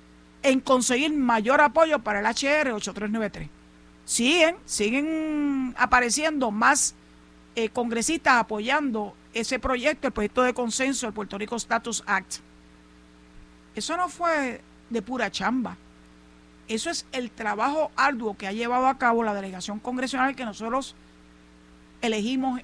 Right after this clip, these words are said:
en mayo del dos mil veinte, del dos mil veintiuno, perdón, y el apoyo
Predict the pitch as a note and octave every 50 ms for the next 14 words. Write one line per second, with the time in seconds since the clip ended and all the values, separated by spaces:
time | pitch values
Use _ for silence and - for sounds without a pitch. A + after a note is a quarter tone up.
0 | - - A#3 A3+ A3 G#3 G#3 G3+ G3 G3 G3 - - - - - - G#3 G#3 G#3+
1 | A#3 B3 B3+ C4 B3+ B3 A3+ B3 A#3 A#3+ B3+ C4+ C4 G#3+ G3 F#3+ G3+ - - B3
2 | - - - - - - - - - - - - - - - - - - - -
3 | - - - - - - - - - - - - - - - - - - - -
4 | - A3 G#3+ G#3 G#3 G3+ G#3 A3 A#3+ B3 B3 - B3+ A3+ G#3+ G#3 G#3 G#3+ G#3+ G#3+
5 | G#3 G#3+ G#3 A3+ A#3+ B3 - - - - - - - - - - - - - -
6 | - - - - B3+ A#3+ A#3 A3+ G#3+ G#3+ - A#3 B3 C#4 C#4+ C#4+ D#4 D#4 D4+